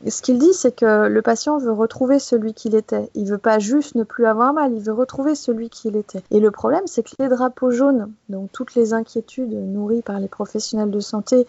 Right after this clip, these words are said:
que lui dit qu'on devrait considérer comme des éléments pathologiques, en fait, il crée des inquiétudes, de la douleur et un cercle vicieux dont il est difficile de sortir, qu'on va lancer le patient dans une guerre contre la douleur, une espèce d'escalade,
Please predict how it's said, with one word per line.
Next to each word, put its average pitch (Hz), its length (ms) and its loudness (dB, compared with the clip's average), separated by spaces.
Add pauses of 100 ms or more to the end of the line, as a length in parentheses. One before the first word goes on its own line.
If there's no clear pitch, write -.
que - 100 0
lui 247 240 4
dit 240 160 -2
qu'on 214 180 -2
devrait 202 280 0
considérer 226 600 0
comme 240 380 0
des 202 300 -2
éléments 202 300 -2
pathologiques, 214 680 -2
en 240 80 0
fait, 339 280 -4
il 226 100 -2
crée 302 220 0
des 262 160 4
inquiétudes, 262 540 -2 (340)
de 202 140 0
la 196 140 2
douleur 240 460 0
et 208 80 -2
un 202 120 -2
cercle - 340 0
vicieux 226 380 0
dont 247 100 2
il 208 220 -4
est 208 40 -2
difficile 240 480 -2
de 247 100 4
sortir, 254 520 -2 (480)
qu'on 208 140 -2
va 220 160 4
lancer 240 320 2
le 262 60 0
patient 262 380 -2
dans 220 140 -2
une 196 240 -4
guerre 262 340 4
contre - 280 -10
la 208 120 -2
douleur, 254 440 -6
une 214 100 -2
espèce 214 380 -2
d'escalade, 240 640 -4